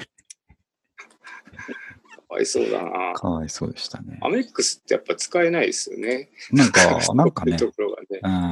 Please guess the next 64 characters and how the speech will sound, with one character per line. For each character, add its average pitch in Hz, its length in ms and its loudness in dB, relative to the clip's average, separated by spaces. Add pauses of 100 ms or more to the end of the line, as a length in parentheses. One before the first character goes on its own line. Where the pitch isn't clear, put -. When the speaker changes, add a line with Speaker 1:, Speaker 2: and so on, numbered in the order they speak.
(340)
Speaker 2:
う 107 40 -2
ん、 - 20 0
な 139 80 2
ん 147 40 -4
か、 85 240 2
世 - 200 4
界 175 180 8
的 175 220 2
に 160 100 4
は 78 160 4
ね、 87 260 2 (260)
あ - 140 -10
の 76 560 -6
ー、 80 40 -8
Speaker 1:
う - 20 -8
ん。 - 40 -6
Speaker 2:
ス 92 120 -4
タ 87 140 2
ン 85 60 2
ダ 82 120 6
ー 76 60 0
ド 73 60 -4
で 73 100 -6
す - 100 -4
け - 80 -6
ど、 - 160 -8 (340)
な 92 100 -2
ん 87 60 -8
か、 - 140 -4 (760)
Speaker 1:
な - 60 -14
ん - 40 -12
で - 60 -4
Speaker 2:
意 - 40 -4
見 80 220 -4
で - 60 -8
す 90 120 -4
ね。 90 60 -2
Speaker 1:
ね。 - 180 -8 (1800)
Speaker 2:
う 101 60 -4
ん。 104 40 -2
で、 107 220 2 (140)
Speaker 1:
ま 95 140 0
あ。 - 20 -4 (380)
Speaker 2:
か 170 140 4
く 120 120 4
い 87 80 6
う 82 100 2
僕 82 280 -2
も 104 100 0
で - 80 -6
す - 160 -6
ね、 - 200 -14 (520)
Speaker 1:
え 101 340 -2
え。 - 80 -20
Speaker 2:
も-、 113 200 0
Speaker 1:
ど 170 120 6
う、 131 60 -2
Speaker 2:
も-、 123 100 -2
Speaker 1:
ど 160 140 2
う - 60 2
で 135 80 6
し 131 60 0
た？ - 60 -4
Speaker 2:
目 - 40 0